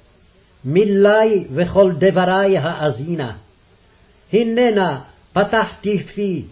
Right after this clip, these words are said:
דיברה לשוני וחיכי. יושר ליבי אמרי,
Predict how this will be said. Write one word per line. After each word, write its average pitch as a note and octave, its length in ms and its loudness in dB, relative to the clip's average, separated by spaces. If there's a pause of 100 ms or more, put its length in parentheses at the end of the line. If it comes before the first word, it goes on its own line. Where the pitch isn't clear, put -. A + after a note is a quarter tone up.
(300)
דיברה A3 560 0
לשוני G3+ 580 2 (100)
וחיכי. E3+ 680 -4 (760)
יושר G3+ 500 4
ליבי G#3 540 2
אמרי, G3 680 -2